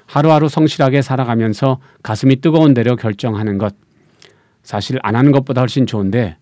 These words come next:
근데 그것은 근시안적이죠. 아, 그래서 궁극적인 비전을 가지고, 아, 궁극적인 비전과 오늘의 나의 삶을 연결시킬 수 있다면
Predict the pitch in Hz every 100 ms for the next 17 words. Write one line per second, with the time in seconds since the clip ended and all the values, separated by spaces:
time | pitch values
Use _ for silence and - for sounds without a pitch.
0 | _ _ _ _ - 101 98 101 92 113
1 | 113 - 117 101 123 107 101 101 92 92
2 | 87 85 85 82 120 95 _ _ _ -
3 | - - _ _ _ - 98 92 90 127
4 | 151 - 143 160 202 208 175 151 - 120
5 | 139 139 107 101 107 165 202 _ _ _
6 | _ _ _ _ _ - 110 110 107 -
7 | 147 156 175 165 151 135 131 135 135 135
8 | - - 120 139 165 175 170 170 _ -
9 | 110 123 123 117 117 120 123 110 117 123
10 | 120 - - 101 101 - 92 82